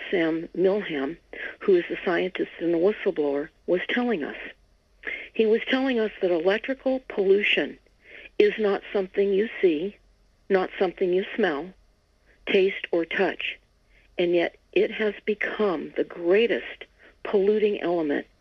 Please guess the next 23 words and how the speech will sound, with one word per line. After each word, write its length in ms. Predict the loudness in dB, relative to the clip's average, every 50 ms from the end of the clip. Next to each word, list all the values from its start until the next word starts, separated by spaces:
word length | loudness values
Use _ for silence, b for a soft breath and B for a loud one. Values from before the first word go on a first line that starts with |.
| b b b b _ _
in 320 | 4 4 4 4 2 0 -2 -4 0
the 200 | 2 2 2 2 2
Earth's 260 | 2 2 2 0 -2 -6 -12 -16 -12 -6
environment. 720 | -4 -2 -2 -2 -2 -2 -2 -2 0 0 -2 -2 -4 -8 -12 _ _ _ _ _ _ _ _ _ _ _ B B B B B
And 160 | 2 2 2
here's 360 | 2 2 2 2 2 2 0 0
a 40 | -2
quote 360 | -4 -2 0 2 2 2 0
from 220 | -4 -10 -10 -10 -12 -14 -20 _ _ _ -8
Doctor 340 | -6 -4 -4 -4 -4 -6 -6 -4 -4
Sam 260 | -4 -2 -2 0 0
Milham, 520 | 0 0 0 0 -2 -4 -4 -4 -6 -8 -12 _ _ _ _ B B B B B _ 0
M 140 | 2 4 4
I 180 | 2 2 2
L 280 | 0 -2 -2 -4 -6 -10 -4 _
H 240 | 0 0 2 2 0
A 140 | 0 0 0
M. 320 | -2 -6 -6 -6 -8 -12 -16 _ _ _ _ _ B B B B B B B B B B B _ _ _ _ _
"This 220 | 0 2 4 4 4 2
is 140 | -2 0 0
an 140 | 0 2
industry 540 | 2 2 2 2 0 -2 -4 0 2 2 2
cover-up 640 | 2 0 -2 0 0 0 0 0 0 0 0 -2